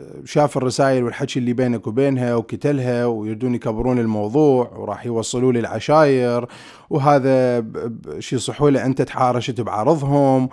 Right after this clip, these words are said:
وما يصير، وذولي ب-،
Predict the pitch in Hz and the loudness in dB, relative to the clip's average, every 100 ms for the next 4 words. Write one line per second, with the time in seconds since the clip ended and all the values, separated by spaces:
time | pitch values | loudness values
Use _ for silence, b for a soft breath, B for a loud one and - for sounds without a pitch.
0 | B B - 117 117 110 - 175 165 143 | B B -8 -4 -2 -2 4 6 8 6
1 | 139 131 - 120 117 131 127 127 127 107 | 4 0 -4 -6 -2 0 2 2 0 -2
2 | - 113 123 | -6 -8 -8